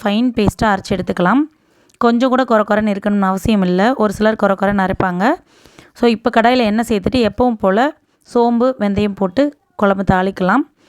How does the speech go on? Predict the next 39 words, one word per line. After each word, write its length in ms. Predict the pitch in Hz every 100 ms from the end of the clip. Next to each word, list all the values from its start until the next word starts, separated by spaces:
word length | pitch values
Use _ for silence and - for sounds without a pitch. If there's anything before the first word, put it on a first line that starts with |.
| _ _
இது 120 | 208
நல்லா 180 | 196 247 247
பொரிஞ்சு 300 | 233 262 262
வந்ததும், 460 | 214 202 247 285 - -
கருவேப்பிலை, 480 | 208 226 214 208 262 339 -
நாலே 420 | 196 196 220 269
நாலு 200 | 240 214
பச்சை 240 | 202 - 202
மிளகாய் 260 | 185 196 180
கீறினதையும் 420 | 208 196 190 202
போட்டு 380 | 185 180 269 - -
வதக்கி 240 | 185 185 202
விட்டுக்கலாம். 460 | 190 185 185 240 311 _ _ _ - - _ _ - -
பச்சை 260 | 226 262 254
மிளகாய் 280 | 233 226
கொஞ்சம் 280 | 214 202 196
வதங்கி 240 | 196 220 226
வந்ததும், 520 | 196 214 220 247 269
ஒரு 160 | 208
கப் 220 | 202 - 254
அளவுக்கு 460 | 214 208 240 214
பொடியா 200 | 233 269 240
நறுக்குன 360 | 196 185 202 285 - _ _ 214
வெங்காயத்தை 340 | 220 226 220
சேர்த்து 300 | 214 196 -
நல்லா 300 | 233 202 214
வதக்கிக்கலாம். 460 | 190 196 190 196 240
உங்ககிட்ட 340 | 202 185 202
சின்ன 300 | - 214 226
வெங்காயம் 220 | 214 196 185
இருந்தா, 160 | 202 240
சின்ன 260 | 214 208
வெங்காயம் 200 | 202 196
தாராளமா 400 | 185 185 190 202
யூஸ் 160 | 190 -
பண்ணுங்க. 280 | 185 190 214
நல்ல 340 | 185 190 226
ஃப்ளேவர் 260 | 214 196 196
கொடுக்கும். 480 | 185 175 208 277